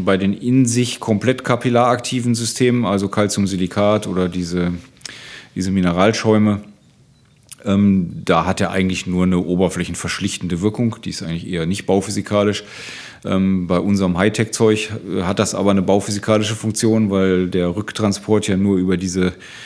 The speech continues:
Dochte, will ich das mal nennen, ähm, stattfindet, der kapillari-, kapillare Rücktransport. Und damit die sich nicht irgendwann in der Oberfläche abzeichnen, braucht man dann wiederum eine Verteilschicht auf der Oberfläche. Also insofern ist da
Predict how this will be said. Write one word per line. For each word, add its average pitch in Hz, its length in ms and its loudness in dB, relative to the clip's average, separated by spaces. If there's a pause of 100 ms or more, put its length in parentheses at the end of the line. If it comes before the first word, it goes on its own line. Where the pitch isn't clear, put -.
(600)
Dochte, 104 460 0
will 104 80 2
ich 107 120 -2
das 104 140 -4
mal 107 200 2
nennen, 110 300 4 (180)
ähm, 104 320 0 (180)
stattfindet, 107 520 -4
der 92 60 -2
kapillari-, 104 600 0 (100)
kapillare 101 880 0
Rücktransport. 110 680 0 (400)
Und 98 140 -2
damit 95 280 2
die 101 60 0
sich 104 180 0
nicht 95 120 -4
irgendwann 98 300 2
in 92 80 0
der 90 140 0
Oberfläche 98 480 -2
abzeichnen, 104 580 0
braucht 92 260 -2
man 98 140 -2
dann 90 180 -2
wiederum 92 300 -2
eine 92 120 -2
Verteilschicht 98 800 -2
auf 85 120 -10
der 82 120 -6
Oberfläche. 80 480 -8
Also 87 180 -4
insofern 92 360 0
ist - 180 -4
da 92 240 4